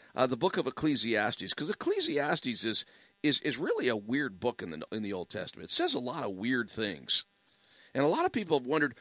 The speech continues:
why is, you know, why is, uh, uh, it even in there?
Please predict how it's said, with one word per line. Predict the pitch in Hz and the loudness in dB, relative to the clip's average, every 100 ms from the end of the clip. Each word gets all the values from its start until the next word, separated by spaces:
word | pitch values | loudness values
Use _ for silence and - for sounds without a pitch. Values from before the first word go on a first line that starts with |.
| - | -18
why | - 110 156 370 | -4 2 4 8
is, | 370 160 131 - - - _ _ _ _ _ _ _ | 8 8 6 4 2 -6 _ _ _ _ _ _ _
you | - | 2
know, | 165 | 4
why | 156 165 311 | 4 4 4
is, | 320 156 - | 4 4 4
uh, | 123 | 2
uh, | 101 - 101 101 104 | 0 -2 -6 -6 -2
it | 127 147 | 2 2
even | 170 180 | 4 4
in | 262 392 | 4 4
there? | 160 92 | 2 2